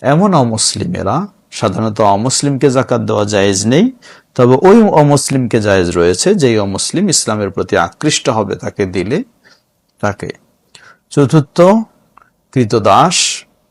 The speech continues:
তার যদি চুক্তিবদ্ধ হয় যে এই পরিমাণ সে অর্থ মালিককে দিতে পারলে মুক্ত হবে,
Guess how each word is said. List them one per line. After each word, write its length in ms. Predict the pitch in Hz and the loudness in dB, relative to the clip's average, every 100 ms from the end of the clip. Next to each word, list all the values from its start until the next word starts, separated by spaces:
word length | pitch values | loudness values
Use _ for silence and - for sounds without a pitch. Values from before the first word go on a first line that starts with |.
| _ | _
তার 300 | 110 95 90 95 - _ _ _ _ - 101 | 0 2 2 0 -14 _ _ _ _ -12 -6
যদি 440 | 107 107 104 98 - _ _ _ - | -4 0 0 -2 -8 _ _ _ -20
চুক্তিবদ্ধ 640 | - 135 - 139 120 110 120 | -2 -2 0 0 2 2 0
হয় 420 | 113 107 98 - | 2 2 0 -2
যে 180 | 120 113 | -2 0
এই 100 | 120 | 2
পরিমাণ 480 | 113 110 104 98 92 | 2 0 2 0 -2
সে 260 | - 98 90 | -4 -2 -2
অর্থ 320 | 98 - 117 | -2 -4 -4
মালিককে 720 | 101 - 107 110 123 - 120 | -4 -4 -2 -2 -2 -2 -4
দিতে 260 | 107 101 | -2 -4
পারলে 540 | 104 - 90 92 87 - - | -6 -4 -4 -2 -2 -4 -4
মুক্ত 300 | 117 - - | -4 -4 -4
হবে, 380 | 113 104 90 196 | -4 -2 -4 -6